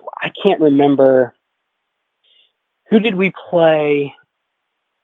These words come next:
It was another Nip at Night game later in the season, if I'm remembering correctly. If it was on a Friday. I, I, it was another one of the Nip at Night games, and it was,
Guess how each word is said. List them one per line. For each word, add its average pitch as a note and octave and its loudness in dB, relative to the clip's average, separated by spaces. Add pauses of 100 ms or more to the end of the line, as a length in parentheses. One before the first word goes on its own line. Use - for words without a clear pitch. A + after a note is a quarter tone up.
(220)
It E3 -4
was D3+ -4
another D#3 2
Nip D3 -2
at C3 -6
Night C3+ -8
game C3+ -8
later C3+ 0
in B2+ -6
the B2 -10 (140)
season, A#2 -8 (640)
if - -6
I'm B2+ 2
remembering A#2+ 0
correctly. A#2 -2 (300)
If B2 -8
it B2+ -6
was B2 -2
on A#2+ 0
a - -2 (260)
Friday. A#2 0 (1200)
I, - -8
I, - 0
it E3 6
was D#3 4
another C#3+ 2
one C3+ 0
of B2+ -6
the C3 -2
Nip B2+ -4
at B2+ -10
Night B2 -8
games, A#2 -10
and C3 -6
it C3 -4
was, B2 -2